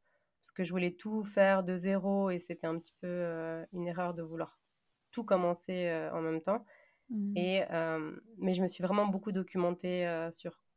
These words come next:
Speaker 1: comment faire des choses plus par moi-même et alternatives. Du coup, voilà, je pense que ça a été par, euh, deux vagues. Depuis toujours petite, mais par la suite aussi, euh, où ça s'est vraiment plus développé dans des vraies habitudes.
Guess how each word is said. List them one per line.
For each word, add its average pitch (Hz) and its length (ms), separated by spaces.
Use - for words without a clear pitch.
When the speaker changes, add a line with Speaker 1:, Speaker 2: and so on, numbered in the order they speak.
Speaker 1:
comment 185 260
faire 185 160
des 180 100
choses - 220
plus 202 180
par 170 180
moi-même 185 720
et 165 300
alternatives. 165 580
Du 170 100
coup, 196 300
voilà, 165 260
je - 100
pense 196 160
que - 40
ça 196 60
a 180 40
été 175 200
par, 175 300
euh, 170 300
deux 175 160
vagues. 170 260
Depuis 185 260
toujours 247 320
petite, 220 480
mais 180 500
par 185 140
la 185 120
suite 202 240
aussi, 196 400
euh, 175 240
où 202 120
ça 202 140
s'est 196 160
vraiment 220 440
plus 214 400
développé 196 560
dans 190 120
des 180 120
vraies 175 220
habitudes. 170 360